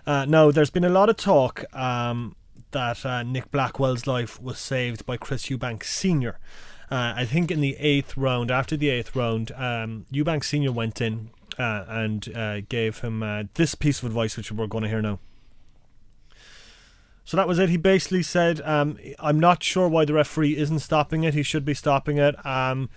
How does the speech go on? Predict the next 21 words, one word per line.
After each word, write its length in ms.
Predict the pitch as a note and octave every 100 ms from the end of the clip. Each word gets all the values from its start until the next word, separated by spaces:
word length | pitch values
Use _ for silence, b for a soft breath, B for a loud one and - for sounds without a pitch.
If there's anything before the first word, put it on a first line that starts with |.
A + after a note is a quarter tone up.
| b b b b b b -
um, 440 | B2 A#2+ A#2+ A2+
so 160 | - C#3
you're 140 | C3+
not 160 | D3 D#3+
gonna 140 | F#3
stop 280 | E3 E3+ D#3
him 60 | C#3
to 80 |
the 100 | C#3+
head, 260 | B2+ C3 B2
you're 160 | B2 B2+
gonna 180 | C3
stop 320 | A#2+ - B2+ -
him 200 | B2+ A#2+
to 180 | -
the 80 | A#2
body." 260 | B2 C#3 A#2+
Now, 140 | B2
that's 240 | B2 E3+ -
been 160 | G#3
interpreted 720 | F#3+ - F3+ - D3 B2+ A#2+